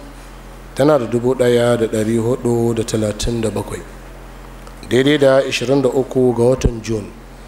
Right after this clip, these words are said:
shekara ta dubu biyu da sha shida. A ci gaba da karatun littafin Aqaid Shi'a Al-Isna Ashariya, Su'alun wa Jawabun,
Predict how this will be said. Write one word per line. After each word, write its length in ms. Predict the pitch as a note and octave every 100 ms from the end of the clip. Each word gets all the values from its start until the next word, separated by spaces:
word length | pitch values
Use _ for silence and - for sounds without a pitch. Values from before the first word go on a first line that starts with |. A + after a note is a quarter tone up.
| - - -
shekara 640 | - A2 - B2 B2 A#2
ta 80 | B2
dubu 300 | A#2 A2+ A#2
biyu 460 | A2+ A#2+ A#2+ A#2+ A#2
da 60 | G#2
sha 160 | -
shida. 320 | G#2 - G2+ F#2 - - - - - - - - - - -
A 40 | -
ci 180 | E3+ E3
gaba 360 | B2+ C3 C3+
da 80 | B2+
karatun 400 | - A2+ A2 B2+
littafin 480 | B2+ B2 C3+ B2+ A#2+
Aqaid 560 | G#2+ - B2+ C3 B2+ A2
Shi'a 440 | - B2+ C3+ B2
Al-Isna 640 | A#2 A#2+ A#2+ - B2+ C3 A2+
Ashariya, 640 | - A2 C#3 D3 C#3+ C#3+ - - - - -
Su'alun 720 | - - - C#3+ C#3+ C#3 A#2+
wa 80 | A#2
Jawabun, 720 | A#2 A#2+ B2+ B2 A2+ F#2+